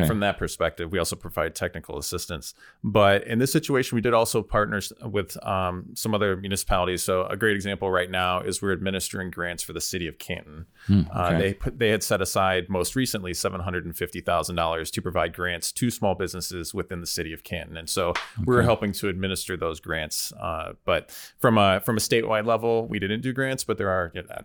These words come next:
Speaker 2: those situations that may apply depending on the geography of where
Speaker 1: Mm-hmm.
Speaker 2: business happens to be.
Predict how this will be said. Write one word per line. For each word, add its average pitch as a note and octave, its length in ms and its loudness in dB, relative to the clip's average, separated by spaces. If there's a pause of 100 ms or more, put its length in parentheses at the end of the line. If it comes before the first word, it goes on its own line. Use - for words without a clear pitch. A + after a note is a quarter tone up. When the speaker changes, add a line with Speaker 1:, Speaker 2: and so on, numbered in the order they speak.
Speaker 2:
those F2 220 0
situations E2+ 540 -4
that E2 80 -10
may E2+ 100 -6
apply E2 300 -4
depending D#2 380 -8
on C#2+ 160 -6
the - 60 -20
geography - 520 -10
of - 100 -10
where - 320 -8 (300)
Speaker 1:
Mm-hmm. E2+ 180 6
Speaker 2:
business F2+ 260 0
happens - 300 -8
to - 60 -14
be. - 140 -16